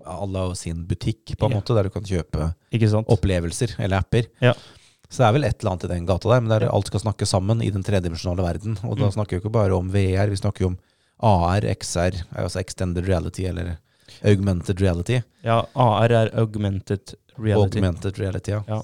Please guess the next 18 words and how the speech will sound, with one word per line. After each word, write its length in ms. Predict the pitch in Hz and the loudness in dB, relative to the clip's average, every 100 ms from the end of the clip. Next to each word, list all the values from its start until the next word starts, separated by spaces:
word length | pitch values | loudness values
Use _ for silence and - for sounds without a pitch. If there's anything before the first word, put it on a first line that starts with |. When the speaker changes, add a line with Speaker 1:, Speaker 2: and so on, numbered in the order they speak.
| - | -8
Speaker 1:
Så 240 | - 110 | -4 -2
det 100 | 110 | 2
er 180 | 110 98 | 2 4
jo, 180 | 101 107 | 2 0
hvis 180 | 101 - | -2 -4
du, 260 | 113 107 98 _ _ _ | -4 -4 -6 _ _ _
sånn 100 | - | -8
som 100 | 101 | -4
i 40 | 104 | 0
dag, 240 | 101 98 | 2 0
har 240 | 98 92 95 | 0 -2 -2
et 100 | 92 | -2
par 100 | 101 | -2
gjennomsiktige 380 | 92 90 87 98 | -2 -2 -2 -2
briller, 240 | 98 104 | -2 -2
så 180 | 101 104 | -4 -6
kan 180 | 92 92 | -6 -4
du, 200 | 95 | -2